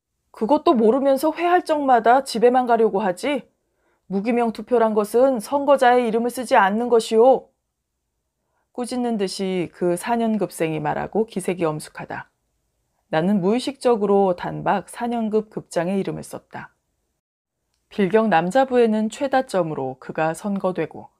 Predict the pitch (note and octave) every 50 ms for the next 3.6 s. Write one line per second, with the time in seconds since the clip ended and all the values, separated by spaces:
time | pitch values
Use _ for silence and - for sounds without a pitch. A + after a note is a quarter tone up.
0 | _ _ _ _ _ _ _ _ _ - F3+ F3 F3 A#3+ B3+ B3 B3+ B3+ A#3 A#3
1 | - G3 F3+ F#3 G3+ G3+ F#3 - - B3+ A#3 A3+ A3+ A3 - F3+ E3 D3+ C#3+ C#3+
2 | E3+ G3+ F3+ E3+ E3+ E3 E3 D3 D3+ D#3 D3 D3 D3 D3 E3 G3+ G3+ - A3 G#3+
3 | G#3+ G#3 G3+ F3 D3+ - - _ - - -